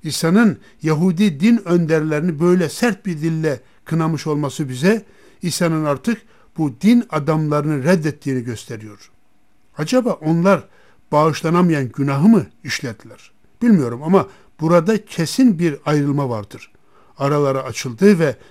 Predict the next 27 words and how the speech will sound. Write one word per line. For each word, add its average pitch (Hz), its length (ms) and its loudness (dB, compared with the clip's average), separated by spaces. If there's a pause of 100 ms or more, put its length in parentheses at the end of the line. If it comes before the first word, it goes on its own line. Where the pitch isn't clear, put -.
(120)
bir 208 220 4
daha 180 360 0 (260)
bir 185 140 4
araya 139 320 0
geldiklerini 135 680 -2
göremeyeceğiz. 139 840 -6 (480)
Evet, 170 260 0
İsa 151 260 -4
Mesih 143 300 -6
Matta 139 280 -8
on 131 100 -4
iki, 135 200 -6
otuz 131 420 -10
dört 151 220 -4
ve 139 40 -6
otuz 123 300 -12
beşinci 135 340 -6
ayetlerde 123 680 -4 (840)
bu 196 120 4
insanlara, 160 720 0
bu 196 160 2
ferisilere 156 760 -2 (400)
engerekler 165 880 0
soyu 147 420 -2
diye 143 320 -2 (220)
hitap 127 320 -4
ediyor. 110 400 -12